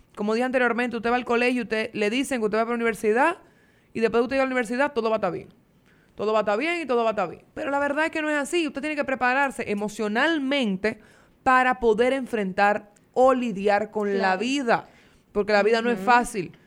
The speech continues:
Speaker 1: Entonces, lea, prepárese,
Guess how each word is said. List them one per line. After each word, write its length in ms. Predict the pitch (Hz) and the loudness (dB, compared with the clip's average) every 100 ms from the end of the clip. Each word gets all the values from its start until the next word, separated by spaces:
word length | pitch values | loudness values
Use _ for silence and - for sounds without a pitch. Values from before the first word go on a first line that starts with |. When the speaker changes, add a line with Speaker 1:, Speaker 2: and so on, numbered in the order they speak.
| _ _ _ | _ _ _
Speaker 1:
Entonces, 440 | - 254 285 - - - - | -6 -4 -4 -8 -16 -14 -2
lea, 560 | 233 214 190 196 - - _ | 4 6 8 6 2 -8 _
prepárese, 880 | 269 277 208 175 180 185 208 214 | 2 6 8 8 6 0 -4 -4